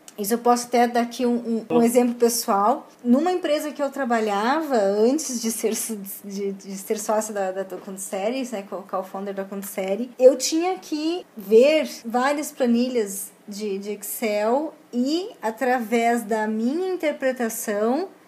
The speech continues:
Speaker 1: passar para a dire-, a diretoria, o presidente, o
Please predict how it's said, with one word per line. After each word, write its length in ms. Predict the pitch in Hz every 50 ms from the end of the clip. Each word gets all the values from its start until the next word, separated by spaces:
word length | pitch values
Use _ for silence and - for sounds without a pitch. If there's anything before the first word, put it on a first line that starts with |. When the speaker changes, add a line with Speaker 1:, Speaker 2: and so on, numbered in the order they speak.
| - - - - - - - - _ _ -
Speaker 1:
passar 800 | - 247 240 247 247 - - - 269 254 262 277 311 349 370 381 -
para 440 | - 311 269 254 247 247 247 240 240 240
a 120 | 220 220
dire-, 300 | 220 208 226 240 220 220 233 233 - - - - -
a 120 | 220 214
diretoria, 1120 | 214 202 220 214 220 220 - 247 214 196 196 202 214 240 262 294 339 349 339 339 330 302 233
o 60 | 240
presidente, 840 | 240 - 240 226 233 226 233 202 190 208 202 220 247 311 330 - -
o 60 | 277